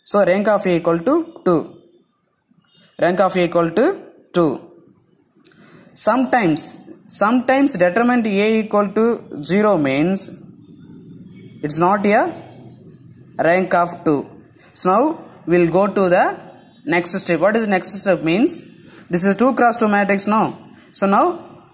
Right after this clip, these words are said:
we'll decrease the one cross, one cross one matrix.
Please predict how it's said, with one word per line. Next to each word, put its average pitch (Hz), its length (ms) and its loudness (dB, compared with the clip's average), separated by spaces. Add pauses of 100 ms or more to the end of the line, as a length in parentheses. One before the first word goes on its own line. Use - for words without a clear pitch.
(100)
we'll 185 200 0
decrease 208 440 0
the 254 420 0
one 202 380 0
cross, 233 380 0 (760)
one 202 240 0
cross 233 320 0
one 180 240 -2
matrix. 143 600 -4